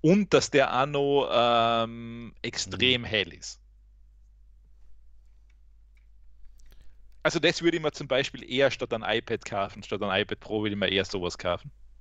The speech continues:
Speaker 2: Echt?
Speaker 1: Ja.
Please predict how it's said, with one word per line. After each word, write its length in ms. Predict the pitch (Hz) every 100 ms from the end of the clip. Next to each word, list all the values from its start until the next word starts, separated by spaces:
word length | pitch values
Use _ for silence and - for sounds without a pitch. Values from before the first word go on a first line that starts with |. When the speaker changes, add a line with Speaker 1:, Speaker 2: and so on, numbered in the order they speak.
| - - - - - - - - - - - - - - - - - - - - - - - - - - -
Speaker 2:
Echt? 320 | 113 - - - - - - - - - - - -
Speaker 1:
Ja. 180 | 104